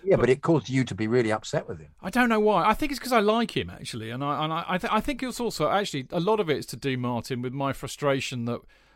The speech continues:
Speaker 2: I think that we have too many, uh, too many defensively minded midfielders, and I think that that's, for me, that's the reason why our strikers have not been scoring. Actually, I think they don't get the service that they need 'cause we don't have the midfielders that either, can either get onto the end of things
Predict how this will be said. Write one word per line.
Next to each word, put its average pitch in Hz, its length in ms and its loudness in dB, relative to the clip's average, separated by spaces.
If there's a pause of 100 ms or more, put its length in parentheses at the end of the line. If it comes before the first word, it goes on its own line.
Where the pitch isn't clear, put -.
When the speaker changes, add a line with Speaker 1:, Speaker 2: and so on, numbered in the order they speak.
(120)
Speaker 2:
I 151 140 2
think 139 240 -2
that 120 80 -4
we 127 140 -6
have 123 200 -4
too 147 200 -4
many, 127 400 -2 (420)
uh, 113 440 -2 (100)
too 143 140 -6
many 120 180 -4
defensively 120 540 -6
minded 120 320 -4
midfielders, 117 600 -4
and 120 100 -6
I 120 60 -4
think 120 280 -6
that 120 160 -6
that's, 131 260 -8 (320)
for - 180 -4
me, 151 360 2
that's 147 240 0
the 135 120 -8
reason 127 460 -2
why 123 200 -2
our 117 120 -2
strikers 147 520 0
have 107 80 -12
not 127 240 -6
been 110 160 -6
scoring. 107 500 -4
Actually, 92 400 -14
I 104 80 -10
think 127 180 -12
they 120 80 -4
don't 135 220 -4
get 117 180 -4
the 110 80 -12
service 120 400 -4
that 120 120 -12
they 120 120 -6
need 127 420 -2 (360)
'cause 127 120 -8
we 135 120 -6
don't 170 240 4
have 127 180 -4
the 120 80 -10
midfielders 110 680 -2
that 113 140 -4
either, 127 380 -8
can 131 160 -8
either 120 140 -4
get 113 220 -2
onto 143 200 -4
the 123 160 0
end 175 220 2
of 95 100 -4
things 98 420 -14